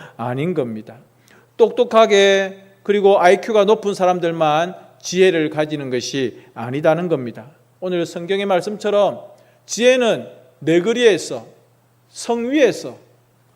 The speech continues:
그리고 사람들이 많이 다니는 거리에서, 그리고 사람들이 다 볼 수 있는 곳에서 그렇게 우리에게 이야기한다는 겁니다. 외친다는 겁니다.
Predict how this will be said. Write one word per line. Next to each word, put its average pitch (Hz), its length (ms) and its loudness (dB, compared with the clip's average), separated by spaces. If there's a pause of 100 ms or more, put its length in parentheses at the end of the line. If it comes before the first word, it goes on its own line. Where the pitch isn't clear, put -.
그리고 208 260 0
사람들이 233 440 2
많이 226 340 4
다니는 254 500 2 (320)
거리에서, 190 760 4 (400)
그리고 226 720 4 (580)
사람들이 240 480 0
다 240 300 6
볼 277 200 2
수 294 100 -6
있는 240 220 -4
곳에서 147 880 -2
그렇게 180 380 0
우리에게 143 1000 0
이야기한다는 170 800 0
겁니다. 120 440 -12
외친다는 190 520 -2
겁니다. 131 440 -14